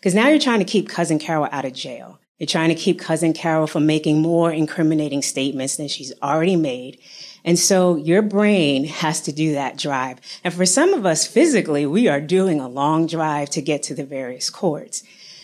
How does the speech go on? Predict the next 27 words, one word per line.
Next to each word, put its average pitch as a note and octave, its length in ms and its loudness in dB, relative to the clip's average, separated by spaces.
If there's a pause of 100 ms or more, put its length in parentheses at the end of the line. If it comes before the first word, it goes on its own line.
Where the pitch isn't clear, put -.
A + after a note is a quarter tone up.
(140)
So - 140 0
now F#3 180 4
you're B3 160 6
hanging A3 420 4
out F#3+ 220 2
in D#3+ 160 2
Carroll, C#3+ 680 -2 (440)
but E3 320 0
your D#3+ 120 4
brother-in-law, A3+ 800 2
Barry, D3 600 0 (140)
all D3+ 220 2
the F3+ 60 4
way G3 160 6
down F#3+ 340 2
here, E3+ 440 2 (260)
he's C#4+ 260 4
called D#3+ 440 2
you D3 200 -2
because D3+ 440 -2
he's E3+ 200 -4
got C#3 260 -4
the - 80 -18
first F3+ 600 0
biggest D#3+ 360 0
contract C#3+ 600 -4
he's C#3+ 220 -4